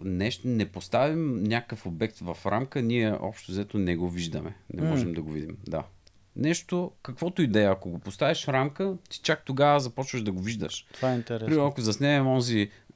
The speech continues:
Speaker 1: домофон,
Speaker 2: Да, тук имаме домофон.
Speaker 1: а, аз ще, а, аз, аз ще, с моята снимка ще покажа, че този,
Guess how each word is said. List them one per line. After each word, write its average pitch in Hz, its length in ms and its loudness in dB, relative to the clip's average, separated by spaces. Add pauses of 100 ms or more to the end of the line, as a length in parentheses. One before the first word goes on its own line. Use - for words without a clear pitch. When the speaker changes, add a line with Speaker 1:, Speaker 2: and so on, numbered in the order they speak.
Speaker 1:
домофон, 107 680 2 (220)
Speaker 2:
Да, 120 340 -2
тук - 200 -20
имаме 110 240 -10
домофон. 107 500 -14 (300)
Speaker 1:
а, 95 340 2 (460)
аз 131 200 4
ще, - 240 -4
а, 90 140 -6 (800)
аз, 131 280 2
аз 131 120 4
ще, - 180 -6 (260)
с - 320 0
моята 143 300 2
снимка 156 340 2
ще - 180 -2
покажа, 139 440 0
че 120 220 0
този, 113 320 -4